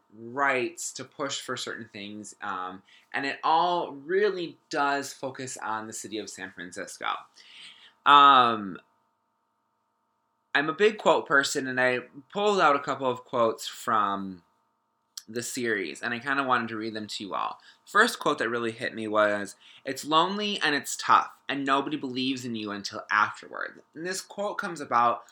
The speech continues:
because Cleve Jones is trying to push this movement of younger people around two thousand eight, two thousand nine,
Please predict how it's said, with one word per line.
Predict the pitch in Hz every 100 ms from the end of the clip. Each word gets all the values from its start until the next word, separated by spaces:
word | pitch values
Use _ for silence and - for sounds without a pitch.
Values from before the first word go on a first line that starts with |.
| _ -
because | 127 - 139 120 120 120 117
Cleve | - - 156 147 135
Jones | 131 123 120 117 117
is | 113
trying | - - 107 104 107
to | - - 107 101 98 98 95 _ _ _ _ _ _ _ _
push | 185 190 - - - _ _ _ _ _
this | 117 127 -
movement | 131 139 139 123 117 107 - - -
of | 123 113
younger | 117 139 147 143 139
people | - 120 - 80 76 - _ _ _ _ _ _ _ _ _ - -
around | 117 120 120 120
two | - 143
thousand | 135 127 127
eight, | 120 117
two | 123
thousand | 113 110 107
nine, | 107 98 95 90 95